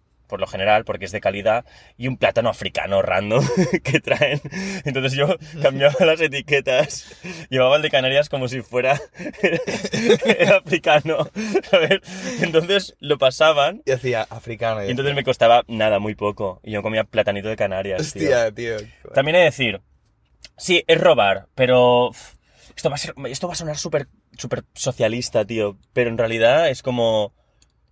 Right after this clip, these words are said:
Speaker 1: tío, es una súper empresa, ¿sabes? <laughs> Que les puto den, ¿sabes? Pensaba, joder, si fuera,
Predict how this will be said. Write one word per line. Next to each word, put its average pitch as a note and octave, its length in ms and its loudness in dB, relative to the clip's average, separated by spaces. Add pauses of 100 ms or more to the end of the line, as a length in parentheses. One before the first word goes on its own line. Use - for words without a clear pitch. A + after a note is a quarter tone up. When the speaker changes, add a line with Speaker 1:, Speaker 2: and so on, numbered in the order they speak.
(240)
Speaker 1:
tío, E3+ 200 2
es C#3+ 160 0
una G3+ 100 -2
súper C3 260 -2
empresa, A2 500 -2
¿sabes? C#3 440 2
<laughs> - 0 -
Que D3+ 100 0
les B2+ 160 6
puto C#3+ 300 2
den, C#3 360 0
¿sabes? - 600 -2 (360)
Pensaba, C3+ 440 4 (180)
joder, E3 260 2
si D3+ 100 -4
fuera, C#3 380 6